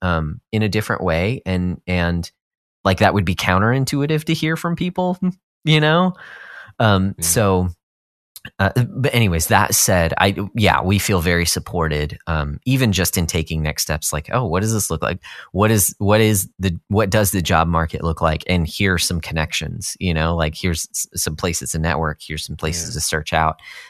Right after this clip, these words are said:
Speaker 1: So yes, we, we feel, um, yeah, we feel really supported, even through this, you know, weird situa-,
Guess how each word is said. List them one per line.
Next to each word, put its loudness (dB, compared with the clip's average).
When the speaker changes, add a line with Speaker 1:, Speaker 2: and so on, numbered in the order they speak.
Speaker 1:
So 0
yes, -2
we, -4
we -2
feel, -6
um, -8
yeah, -4
we -8
feel -6
really -6
supported, -4
even 2
through 2
this, 0
you 0
know, 0
weird 0
situa-, -4